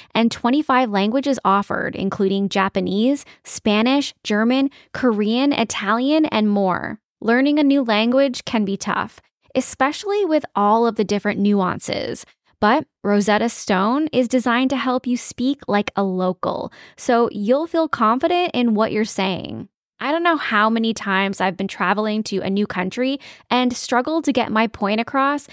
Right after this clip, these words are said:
just because I wasn't properly pronouncing something that I thought I knew, which is why I love Rosetta Stone's built-in true accent feature, which helps you master your accent. They also have convenient desktop and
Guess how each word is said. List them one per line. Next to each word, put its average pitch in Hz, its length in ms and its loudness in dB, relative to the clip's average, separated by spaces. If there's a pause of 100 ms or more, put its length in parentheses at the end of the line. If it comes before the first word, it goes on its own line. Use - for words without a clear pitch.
(180)
just - 180 -4
because 349 260 2
I 302 100 4
wasn't 240 420 2
properly 220 600 0
pronouncing 214 720 -2
something 202 560 -2
that 208 240 2
I 214 200 -2
thought 214 220 2
I 175 100 0
knew, 208 400 -2 (380)
which - 380 -2
is 285 180 0
why 220 420 0
I 220 180 2
love 196 440 2
Rosetta 202 400 2
Stone's 202 500 0
built-in 240 680 0
true 302 460 0
accent 214 520 -4
feature, 202 480 -4 (220)
which 226 160 -2
helps 262 280 0
you 262 120 4
master 220 580 2
your 208 220 0
accent. - 720 -6 (380)
They 240 140 0
also 285 300 0
have 247 300 0
convenient 214 640 0
desktop 262 640 -2
and 311 320 0